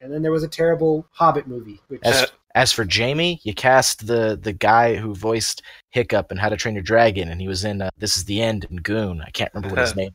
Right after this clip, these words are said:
Speaker 2: is, but, but that guy.
Speaker 1: Yeah, he looks the part. He's got the voice.
Speaker 3: I could see it.
Speaker 2: I don't have a response for Kiva, but
Speaker 3: <laughs>
Speaker 1: No, this is one we've been building, you know, since we were like, "Oh,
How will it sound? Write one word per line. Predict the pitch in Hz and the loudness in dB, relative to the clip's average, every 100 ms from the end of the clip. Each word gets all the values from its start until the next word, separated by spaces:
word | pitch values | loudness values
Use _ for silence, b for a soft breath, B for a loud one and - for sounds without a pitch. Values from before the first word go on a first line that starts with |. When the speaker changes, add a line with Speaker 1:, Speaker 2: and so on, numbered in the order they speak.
| - | -6
Speaker 2:
is, | 80 | -4
but, | - 82 - B B - | -2 -2 -4 B B -12
but | - | 0
that | 110 - | 2 2
guy. | - - - _ - | -4 -8 -14 _ -2
Speaker 1:
Yeah, | 180 156 | 2 2
he | 143 170 | 2 0
looks | 180 180 | 0 -2
the | 202 | -2
part. | 185 170 151 | 0 0 -2
He's | 151 | 0
got | 165 160 | 0 0
the | 147 | -2
voice. | 143 151 147 147 | 0 2 2 -2
Speaker 3:
I | - | -8
could | 113 | -4
see | - 127 120 | -2 0 -2
it. | - - | -4 -2
Speaker 2:
I | 117 | 0
don't | 127 | 2
have | 127 127 | 2 2
a | |
response | 113 107 - 104 98 | 2 0 2 2 0
for | - 90 | -6 -8
Kiva, | - 98 82 80 - | -6 -6 -4 -8 -6
but | 92 85 - _ - | -6 -6 -10 _ -14
Speaker 3:
<laughs> | - 135 | -4 -2
Speaker 1:
No, | 143 226 277 262 247 208 B B B _ | 0 2 6 6 6 4 B B B _
this | 202 254 | -4 2
is | |
one | 285 247 | 4 4
we've | 220 | 4
been | 190 160 | 2 2
building, | 170 185 185 180 | 2 2 2 2
you | 170 | 2
know, | 156 | 2
since | - 165 160 | 0 -4 0
we | 160 - _ - | -2 -2 _ -10
were | 139 | -4
like, | 139 - | -4 -2
"Oh, | 175 | -2